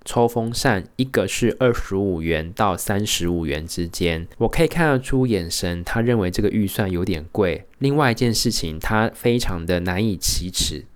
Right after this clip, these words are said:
跟我说对不起的原因，是因为我们两个都站在那个架子前面，抽风扇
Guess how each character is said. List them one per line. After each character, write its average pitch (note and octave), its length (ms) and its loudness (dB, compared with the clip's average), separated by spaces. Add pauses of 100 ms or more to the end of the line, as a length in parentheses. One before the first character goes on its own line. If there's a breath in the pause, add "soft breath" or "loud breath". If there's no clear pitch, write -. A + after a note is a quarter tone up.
(120)
跟 A#2 200 2
我 F2 140 2
说 G2 240 2
对 F#2+ 160 2
不 F#2+ 200 -2
起 - 180 -4
的 E2 80 -4
原 D#2+ 140 -2
因， F2 100 -4
是 F#2 220 0
因 F#2 120 -2
为 F2 240 2 (120)
我 A#2+ 80 2
们 A2+ 100 2
两 A2+ 160 0
个 G2 140 0
都 B2 120 2
站 C3 200 2
在 B2+ 100 4
那 B2 140 2
个 F2 500 2
架 C3+ 240 0
子 - 100 -10
前 F2 240 -4
面， G2 360 -2 (100)
抽 - 220 0
风 A#2+ 200 -2
扇 G#2 360 -2